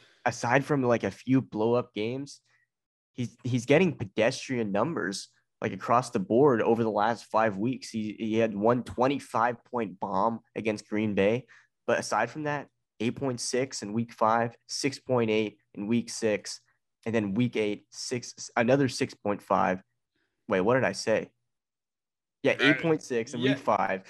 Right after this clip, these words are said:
Speaker 2: <laughs>
Speaker 1: six point eight in week six, six and a half in week eight,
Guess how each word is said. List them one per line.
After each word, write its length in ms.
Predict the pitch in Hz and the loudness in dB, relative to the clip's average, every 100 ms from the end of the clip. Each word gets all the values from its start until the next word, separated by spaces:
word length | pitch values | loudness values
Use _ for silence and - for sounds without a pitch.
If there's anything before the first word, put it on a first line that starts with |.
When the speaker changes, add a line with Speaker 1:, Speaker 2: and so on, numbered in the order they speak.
| - | -16
Speaker 2:
<laughs> 120 | 175 - | -12 -6
Speaker 1:
six 320 | 175 175 - | -2 -2 -2
point 280 | 175 160 135 | 2 2 4
eight 160 | 135 | 0
in 80 | 131 | -2
week 220 | 127 123 | -8 -8
six, 460 | - 113 104 - - _ _ _ | -6 -2 -2 -2 -20 _ _ _
six 380 | - 165 160 165 | -2 0 0 0
and 80 | |
a 40 | 135 | 0
half 440 | 131 120 113 - _ _ _ _ | 2 2 2 -4 _ _ _ _
in 140 | 117 113 | -10 -6
week 200 | 113 98 | -6 -4
eight, 280 | 95 87 | -2 -2